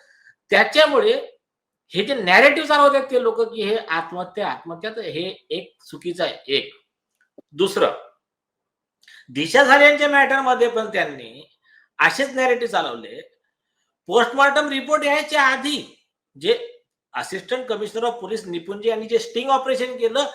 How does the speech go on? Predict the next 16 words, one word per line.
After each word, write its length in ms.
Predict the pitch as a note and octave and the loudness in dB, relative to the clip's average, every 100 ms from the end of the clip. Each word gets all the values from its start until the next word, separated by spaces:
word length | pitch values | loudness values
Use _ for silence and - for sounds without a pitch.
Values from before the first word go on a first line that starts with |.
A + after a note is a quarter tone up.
| - - _ | -14 -20 _
या 160 | G#3 B3 B3 - - _ _ _ _ | 2 4 2 -4 -16 _ _ _ _
आरोपी 460 | C#3+ G#3 C#4+ D4+ E4 | 4 6 6 2 -2
पोलीस 280 | D4 D4 | -4 2
अधिकाऱ्यांचं, 680 | A#3+ A#3 G3+ E3 D3 C#3 - - _ _ _ _ _ _ _ _ | 2 2 0 -4 -4 -8 -16 -20 _ _ _ _ _ _ _ _
त्यांनी 260 | G#3 C4 D4+ | -6 -4 -8
स्पष्ट 520 | - - D#4 D#4 F4 | -12 0 0 0 -6
सांगितलं 720 | D4+ C#4+ C4 G3+ E3 D#3 B3 - _ _ _ _ _ _ | -2 -2 -2 -8 -8 -8 -8 -12 _ _ _ _ _ _
की 360 | - C#4 E4+ E4+ - _ | -8 -4 -4 -8 -16 _
बस 220 | F3+ B3 B3 | 0 2 2
झालं, 600 | - - - D#3+ A3+ D#4 | -4 -12 -2 0 2 0
पोलीस 480 | D#4 A3+ A#3 D4 - | -2 -2 0 0 -4
पोहोचली 420 | B3+ A#3+ B3 D#4+ | 2 2 2 -8
की 60 | |
दोन 260 | D#4 C#4+ D#4 | -4 0 0
मिनिटात 300 | D4+ D4+ E4 | -2 -2 -2
डिक्लेअर 500 | C#4 D#4+ E4 F4+ E4+ | -2 -6 -2 2 2